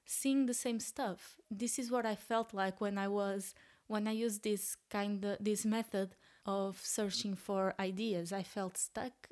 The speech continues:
and I felt like I, I was always seeing the same things, and I was always creating the same kind of designs as well. So what I do instead now is I search for inspiration for the feeling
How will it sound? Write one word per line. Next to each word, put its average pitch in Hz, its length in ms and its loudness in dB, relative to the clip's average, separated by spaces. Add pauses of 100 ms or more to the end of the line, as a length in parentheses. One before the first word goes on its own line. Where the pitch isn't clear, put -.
and 196 200 0
I 190 80 -2
felt 196 400 -4
like 196 340 -2
I, 196 320 0 (500)
I 214 80 6
was 233 160 6
always 285 340 4
seeing 214 380 4
the 196 80 0
same 190 340 2
things, 233 640 0 (320)
and 220 200 4
I 220 60 6
was 214 160 4
always 240 200 6
creating 214 560 4
the 202 60 -4
same 202 240 2
kind 196 280 2
of 190 240 0
designs 185 560 2
as 175 160 -4
well. 160 280 -2 (360)
So - 280 2
what 240 240 4
I 294 80 4
do 285 100 2
instead 214 640 4 (260)
now 175 440 -2 (280)
is 208 400 0 (180)
I 214 300 0
search 247 480 -2
for 214 460 0 (240)
inspiration 220 580 2
for 202 280 2
the 196 120 0
feeling 185 840 0